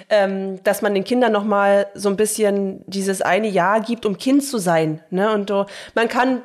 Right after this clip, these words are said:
wirklich öfter mal sagen, man nimmt nochmal die Kinder, na gut, ja, jetzt, na gut, der,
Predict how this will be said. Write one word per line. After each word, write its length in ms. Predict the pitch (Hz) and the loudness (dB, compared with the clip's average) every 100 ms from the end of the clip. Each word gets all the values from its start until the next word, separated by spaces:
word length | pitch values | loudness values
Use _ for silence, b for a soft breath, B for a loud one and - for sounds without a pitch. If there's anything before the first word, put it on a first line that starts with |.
| - | -4
wirklich 360 | 214 226 233 - | -2 -2 -2 -2
öfter 260 | 185 208 | 0 2
mal 140 | 202 190 | 2 2
sagen, 260 | 185 185 | 2 2
man 120 | 196 196 | 2 2
nimmt 220 | 196 202 | 2 2
nochmal 560 | 202 185 190 190 190 | 0 2 2 4 2
die 140 | 190 233 | 0 -4
Kinder, 360 | 208 208 196 185 | -2 0 0 2
na 100 | 214 | 0
gut, 300 | 208 196 - | 0 -4 -2
ja, 100 | 147 - | -2 -2
jetzt, 220 | 156 - - | -12 -12 -10
na 140 | 139 | -8
gut, 180 | 156 151 | -6 -8
der, 240 | 147 160 | -8 -10